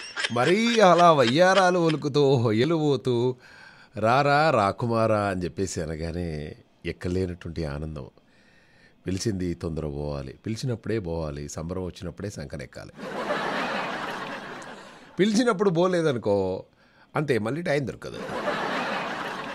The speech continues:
ఏదైనా టైమ్ ఉంటుందండి. వన్స్ ఒక్కసారి ఆ టైమ్ మిస్ అయిపోతే మళ్ళీ, మళ్ళీ, మళ్ళీ, మళ్ళీ రాదు.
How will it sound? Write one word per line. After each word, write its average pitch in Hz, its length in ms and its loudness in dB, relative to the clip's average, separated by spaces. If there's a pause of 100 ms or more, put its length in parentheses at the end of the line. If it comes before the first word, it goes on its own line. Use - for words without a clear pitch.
(680)
ఏదైనా 170 360 2
టైమ్ 151 480 -2
ఉంటుందండి. 110 840 -4 (380)
వన్స్ 131 340 -2
ఒక్కసారి 117 600 -4
ఆ 95 140 -2
టైమ్ 90 520 -6
మిస్ 85 240 -4
అయిపోతే 80 500 -6
మళ్ళీ, 78 340 -6
మళ్ళీ, 76 320 -8
మళ్ళీ, 69 300 -10
మళ్ళీ 69 380 -10 (180)
రాదు. 110 520 -18